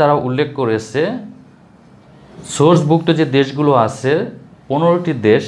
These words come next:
এখান থেকে যে অদক্ষ কর্মী তারা নিয়োগ করবে, এখানে আসার পরে তাদেরকে কিন্তু দশ নম্বর পর্যন্ত তারা ভিসা প্রদান করবে, অর্থাৎ দশ বছর আপনি থাকতে পারবেন, দশ বছরের বেশি আপনি থাকতে পারবেন না। কিন্তু এখানে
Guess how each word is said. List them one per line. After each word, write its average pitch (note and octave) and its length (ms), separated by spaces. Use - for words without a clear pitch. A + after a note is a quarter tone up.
এখান C#3+ 220
থেকে D3 120
যে C#3+ 40
অদক্ষ A#2 260
কর্মী A#2 320
তারা A2+ 140
নিয়োগ B2 180
করবে, G#2 260
এখানে C3 240
আসার E3 320
পরে D3+ 180
তাদেরকে A#2+ 300
কিন্তু B2+ 220
দশ B2+ 220
নম্বর F3 300
পর্যন্ত D3 260
তারা A#2 140
ভিসা G#2 300
প্রদান A2+ 240
করবে, G2 200
অর্থাৎ B2+ 180
দশ B2 120
বছর C3 200
আপনি C3+ 180
থাকতে A#2+ 240
পারবেন, F#2 260
দশ A#2+ 120
বছরের D3 300
বেশি A#2+ 300
আপনি C#3+ 120
থাকতে G#2+ 260
পারবেন F#2+ 380
না। D3 80
কিন্তু F3+ 280
এখানে D3+ 220